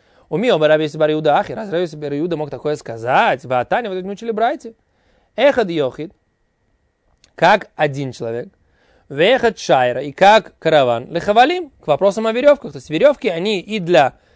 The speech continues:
одного, и для каравана. Ума бен Йохид ле Шайра. В чём же разница между одним и караваном?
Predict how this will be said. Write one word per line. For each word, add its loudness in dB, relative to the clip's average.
одного, 4
и -10
для -2
каравана. 0
Ума 0
бен -4
Йохид -4
ле -4
Шайра. -6
В -20
чём 0
же -4
разница -2
между -6
одним -2
и -8
караваном? -4